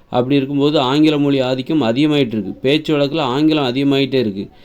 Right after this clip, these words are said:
இங்க அதே நேரத்துல தாய்மொழியில் எழுத தெரிய-, எழுத தெரியாத, எழுத கையெழுத்து போடக்கூட தெரியாத மக்கள் கோடிக்கணக்கான பேர் இருக்காங்க. இப்படி இருக்கும்போது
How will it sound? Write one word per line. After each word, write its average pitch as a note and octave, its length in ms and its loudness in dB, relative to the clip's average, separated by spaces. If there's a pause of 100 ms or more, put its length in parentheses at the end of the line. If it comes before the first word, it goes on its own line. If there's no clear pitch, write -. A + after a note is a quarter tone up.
(260)
இங்க B2 420 0
அதே B2 160 2
நேரத்துல D3 340 -2
தாய்மொழியில் D3+ 540 0
எழுத D3 460 0
தெரிய-, C#3+ 220 0
எழுத C#3 320 2
தெரியாத, D3 640 -2
எழுத C3 240 -2
கையெழுத்து D3+ 420 -2
போடக்கூட D3 460 -4
தெரியாத C3+ 420 -2
மக்கள் C#3+ 380 -4 (100)
கோடிக்கணக்கான C3+ 640 -2
பேர் B2+ 160 0
இருக்காங்க. G2+ 420 -4 (600)
இப்படி C3 200 -4
இருக்கும்போது C#3+ 640 0